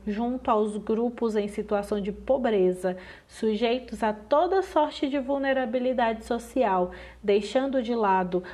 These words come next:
o investimento nos serviços básicos? Capítulo três ponto dois,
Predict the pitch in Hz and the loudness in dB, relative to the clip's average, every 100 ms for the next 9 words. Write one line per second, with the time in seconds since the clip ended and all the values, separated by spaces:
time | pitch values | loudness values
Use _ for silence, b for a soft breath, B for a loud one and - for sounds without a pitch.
0 | B 208 196 190 196 190 - 208 202 285 | B 0 0 2 0 0 -4 -4 -2 -2
1 | - 262 226 220 220 196 190 185 185 - | -4 -4 -4 0 0 2 0 -2 -2 -2
2 | 185 185 202 233 320 254 247 - 202 202 | -4 0 2 2 2 0 -4 -2 -4 -4
3 | - - - b b b b b b - | -12 -20 -20 b b b b b b 0
4 | 359 359 285 269 262 262 262 254 202 180 | 0 2 0 2 4 2 0 0 4 4
5 | 202 311 - - - - 285 285 330 247 | 4 0 -4 -18 -8 0 0 0 -2 0
6 | 240 240 196 185 - | 2 2 0 -2 -12